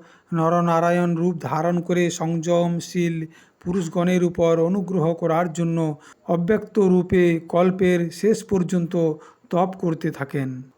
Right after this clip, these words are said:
ওনার এই তপস্যা এরকমই যে, যাহার দ্বারা ধর্ম, জ্ঞান, বৈরাগ্য, ঐশ্বর্য, শান্তি এবং উপরতির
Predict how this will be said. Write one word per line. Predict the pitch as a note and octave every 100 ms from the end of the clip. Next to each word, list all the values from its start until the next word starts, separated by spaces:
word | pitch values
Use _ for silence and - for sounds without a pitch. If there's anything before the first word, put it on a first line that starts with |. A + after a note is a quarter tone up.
| _
ওনার | E3+ F#3+ F#3+
এই | F#3
তপস্যা | F#3 F3+ F#3+ F#3 G3 F3+
এরকমই | F3 F#3+ F#3 F#3 E3+ E3 E3 F#3+ - - _ _ D#3+
যে, | C#3 E3 D#3+ D#3 F3 -
যাহার | D3 D#3+ F3 F#3+
দ্বারা | F#3 F#3 F#3
ধর্ম, | C#3+ F3 F#3+ F#3+ F3
জ্ঞান, | E3+ F3+ F3+
বৈরাগ্য, | E3+ F3 F3+ E3 F3+ F3
ঐশ্বর্য, | E3+ - F#3 D#3+ F3+
শান্তি | E3+ E3+ E3+ E3 F3+
এবং | E3+ E3 E3+ E3
উপরতির | D#3+ F3+ F3 E3+ F3+ F3 D#3+